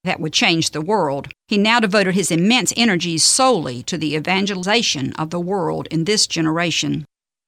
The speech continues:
Moody went on to become the leading evangelist in the English-speaking world at the end of the nineteenth century.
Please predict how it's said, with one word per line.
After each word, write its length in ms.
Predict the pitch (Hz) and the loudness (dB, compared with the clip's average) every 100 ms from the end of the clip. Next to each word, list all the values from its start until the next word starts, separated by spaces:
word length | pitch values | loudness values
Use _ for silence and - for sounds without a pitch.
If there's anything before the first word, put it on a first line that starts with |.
| - | 0
Moody 340 | 196 277 302 | 2 4 2
went 220 | 262 247 214 | 2 2 2
on 400 | 202 190 190 196 | 2 2 0 -2
to 100 | 190 | -4
become 360 | 196 - 196 | -4 -2 0
the 100 | 175 | 0
leading 360 | 170 214 220 233 | 0 -2 0 -2
evangelist 720 | 214 233 214 165 143 - - | 0 0 2 0 -4 -4 -2
in 120 | 185 | 0
the 80 | 170 | 0
English-speaking 920 | - 233 233 233 - - 226 233 220 | 0 2 2 0 0 -2 -2 0 0
world 400 | 190 170 156 156 | 2 0 0 -2
at 80 | 160 | -4
the 160 | 170 | -4
end 180 | - 190 | 0 0
of 60 | 175 | 0
the 80 | 160 | 0
nineteenth 520 | 170 160 - 160 143 | 2 0 -2 -2 0
century. 460 | - 247 - 147 | 0 0 -2 -8